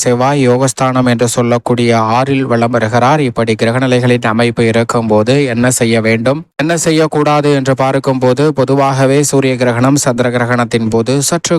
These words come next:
கூடுதல் கவனத்துடன் நிச்சயமாக செயல்பட வேண்டும். அனைத்து வகையான பணிகளிலும் இந்த வேளையில் அஷ்டமத்தை விட்டு சந்திரன் விலகிய சூழலில் சந்திர கிரகணம் நடைபெறக்கூடிய இந்த தருணத்தில்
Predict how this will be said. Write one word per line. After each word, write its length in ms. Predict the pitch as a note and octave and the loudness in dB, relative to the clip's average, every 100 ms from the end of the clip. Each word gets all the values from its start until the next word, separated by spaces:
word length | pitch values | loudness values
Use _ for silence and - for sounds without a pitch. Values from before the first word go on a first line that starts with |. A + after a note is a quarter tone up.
| - | 0
கூடுதல் 320 | C#3 C3+ B2+ A#2+ | 2 2 2 0
கவனத்துடன் 580 | A2+ A#2+ A#2 A#2 A#2+ C#3 | 0 0 0 0 0 -2
நிச்சயமாக 640 | B2 B2+ A#2 A#2 A2+ B2+ B2 | -2 0 0 2 0 0 0
செயல்பட 360 | A2+ A2+ A2+ A2+ A2 | 0 0 0 0 0
வேண்டும். 320 | A2+ B2+ D#3+ - | 0 0 -2 -2
அனைத்து 340 | A#2 A#2 - A2+ | -2 -2 -2 0
வகையான 440 | A#2 A#2 A#2 A2+ G#2+ | 0 2 2 -2 -4
பணிகளிலும் 560 | A2 A2+ A2 A2+ C3+ D3+ A#2 | -2 0 2 2 0 0 0
இந்த 160 | A2+ A2+ | 0 2
வேளையில் 360 | A2+ A#2 C#3 E3+ | 2 2 0 -4
அஷ்டமத்தை 440 | - G3 F#3 E3+ D#3+ C#3+ | -4 -2 -2 0 0 0
விட்டு 200 | C#3+ E3+ D3+ | 0 0 0
சந்திரன் 360 | C#3 C#3+ C#3+ C3 | 0 0 0 0
விலகிய 340 | C#3 C#3+ D3+ C3+ | 0 2 0 0
சூழலில் 420 | C3+ B2+ C3 D3 D3 | 0 2 2 0 0
சந்திர 180 | C3 C3+ | 0 0
கிரகணம் 340 | B2+ B2 B2 A#2+ | 0 -2 0 2
நடைபெறக்கூடிய 760 | A2+ B2+ C3 C3 - B2+ A#2 A2+ | 2 0 0 -2 0 0 0 0
இந்த 160 | A#2 A2+ | 0 0
தருணத்தில் 440 | A2 A#2 A2 C3 | 0 0 0 0